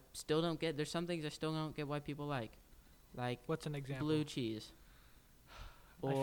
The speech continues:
Speaker 1: Or
Speaker 2: targeted.
Speaker 1: Heelys. They're very inconvenient. Scrape
Speaker 2: Yeah.
Speaker 1: up your shoes. Um, I don't know. I don't know. I know, we're saying I don't know a lot. That should really be the name of the podcast.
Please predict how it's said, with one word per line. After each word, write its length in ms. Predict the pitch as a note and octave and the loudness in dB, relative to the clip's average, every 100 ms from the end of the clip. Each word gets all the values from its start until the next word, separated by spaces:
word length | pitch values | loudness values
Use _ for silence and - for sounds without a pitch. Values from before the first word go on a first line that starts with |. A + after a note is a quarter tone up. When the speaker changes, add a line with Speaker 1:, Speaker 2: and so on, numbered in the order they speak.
| C#3 | 6
Speaker 1:
Or 140 | C#3 | 6
Speaker 2:
targeted. 540 | C#3 C#3+ C#3+ B2+ B2 - - - - - - - - - - - - - - | 6 6 4 0 -6 -10 -16 -20 -20 -20 -20 -20 -20 -20 -20 -20 -20 -20 -4
Speaker 1:
Heelys. 440 | E3+ D#3+ B2+ A2 - - | 0 2 2 0 -4 -10
They're 100 | - | -8
very 300 | B2+ C#3 D3 C#3+ | -2 0 0 0
inconvenient. 640 | C#3+ C#3 B2+ A#2 A2+ G#2+ - - - - - | -2 -4 -4 -4 -6 -8 -14 -20 -20 -20 -16
Scrape 420 | - - - C#3 | -14 -14 -6 -2
Speaker 2:
Yeah. 120 | C#3 C3 | 0 -2
Speaker 1:
up 120 | C3 | -4
your 60 | |
shoes. 340 | B2+ B2 A2+ - - - - - - - - - | -6 -6 -6 -8 -18 -20 -20 -20 -20 -20 -20 -10
Um, 280 | A#2+ B2 B2+ - | -4 -2 -2 -4
I 80 | C#3 | -2
don't 80 | |
know. 180 | D#3 A2+ B2+ - - - - - - - - - | -2 -2 -6 -18 -20 -20 -20 -20 -20 -20 -20 -6
I 220 | C3+ D3 C#3 | -2 -2 -2
don't 260 | C#3 C3+ A#2 | 0 0 0
know. 240 | B2+ G#2 - - - - - - - - - - - - | -2 -2 -6 -18 -20 -20 -20 -20 -20 -20 -20 -20 -16 -4
I 60 | D3 | 0
know, 120 | D3+ | 2
we're 120 | C3+ | 0
saying 260 | - F#3+ E3+ | 2 4 4
I 140 | A#2+ | 4
don't 160 | D3 C3 | 4 2
know 160 | C3+ | 2
a 40 | C3+ | 2
lot. 320 | C3 C3 - | 2 2 0
That 100 | C#3 | -2
should 120 | D3 | 0
really 180 | C#3 C#3+ | 2 2
be 120 | C#3 | 2
the 80 | C3 | 0
name 180 | B2 B2+ | 0 -2
of 120 | A2+ | -2
the 60 | A2+ | -4
podcast. 760 | - A#2+ C3 D3 C#3+ D3+ - | -2 -2 -2 -2 -2 -4 -10